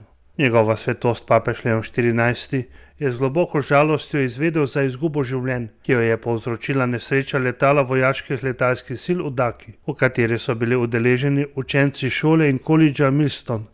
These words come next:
in pokojne zaupa usmiljeni ljubezni vsemogočnega. O molitvi, da bi njihove družine in prijatelji našli tolažbo v žalosti, ter za ozdravitev in tolažbo poškodovanih. Sveti oče prosi božji blagoslov miru in moči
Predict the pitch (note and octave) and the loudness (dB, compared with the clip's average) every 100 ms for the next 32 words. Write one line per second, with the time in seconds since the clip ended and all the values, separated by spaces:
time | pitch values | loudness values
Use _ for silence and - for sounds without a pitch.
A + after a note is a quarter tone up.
0 | _ D3+ B2 C3 - C3 B2+ A#2+ C#3 D#3 | _ -2 0 -4 0 0 2 2 2 2
1 | D#3 C#3 B2+ - D3 C3+ C3 B2+ A#2+ A#2+ | 4 4 4 0 2 4 2 2 0 2
2 | C#3+ D3 D#3+ C#3+ - D3+ D3+ C3+ B2+ - | 2 2 0 -4 -2 -2 0 0 -2 -6
3 | A2+ G#2+ A2 - _ - D3+ C3 B2 B2+ | -10 -12 -16 -20 _ -4 0 2 2 0
4 | - C3 C3 - D3+ C#3+ B2+ C3+ C#3+ - | -2 -4 -4 -10 -2 -2 0 0 0 0
5 | C#3+ C3 C3+ E3 D#3 C#3+ C3 - C3+ C3+ | 0 0 0 0 0 0 0 0 2 2
6 | C#3 C#3 C3 C3+ C3+ - D3 C3 C3+ C3 | 2 -2 0 0 0 -2 -8 -2 0 2
7 | C3+ A#2 C3 A#2 B2+ B2 B2 - - A2+ | 0 0 -4 -2 -2 -2 -4 -8 -16 -18
8 | _ C#3 B2+ C3+ C3 A#2+ C3+ E3 F3+ D3 | _ -2 0 2 0 0 0 0 2 -2
9 | - C#3+ C#3+ C#3 C#3+ C3 C3 C3 - C#3+ | 0 -6 -2 2 2 0 -6 -6 -8 -4
10 | B2+ B2+ B2 A#2 G#2+ _ D3 C#3 C#3+ C#3 | -2 -2 -2 -4 -10 _ -4 0 4 2
11 | C#3 C3+ C3+ C#3+ C#3 C#3 B2 C3 B2 B2 | 2 -4 2 0 0 -4 0 0 0 -2
12 | B2+ B2+ A#2 C#3+ C3+ B2+ B2+ C3+ F3+ - | -2 -2 -4 -2 0 2 2 2 -2 -2
13 | E3 D#3 D3+ - B2 | -2 0 -2 -2 -4